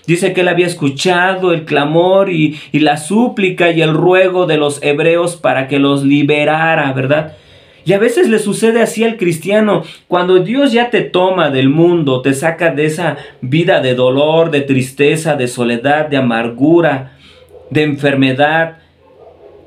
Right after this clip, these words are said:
para traerte y a, a su familia, añadirte al cuerpo de Cristo,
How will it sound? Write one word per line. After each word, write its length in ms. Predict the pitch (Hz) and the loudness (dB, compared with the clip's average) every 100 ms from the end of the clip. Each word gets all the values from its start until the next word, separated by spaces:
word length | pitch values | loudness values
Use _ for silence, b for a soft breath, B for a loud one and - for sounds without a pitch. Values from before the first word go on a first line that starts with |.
| - - _ _ _ _ - | -20 -20 _ _ _ _ -6
para 260 | 151 147 143 | 0 2 2
traerte 840 | 143 147 165 180 175 143 131 - - _ - | 0 0 2 0 0 0 0 -4 -14 _ -2
y 280 | 143 139 - | 0 0 -2
a, 380 | 127 131 - 131 | -4 -2 -2 -4
a 60 | |
su 160 | 131 135 | -4 -6
familia, 640 | 143 135 151 190 185 170 147 | -2 0 2 0 2 0 2
añadirte 880 | 139 139 135 165 247 254 - 156 | 2 2 0 0 0 0 0 0
al 180 | 139 135 | 0 -2
cuerpo 360 | 139 165 165 143 | 0 0 2 0
de 140 | 127 - | 0 0
Cristo, 540 | 147 160 - 196 214 | 0 -2 -2 -4 -4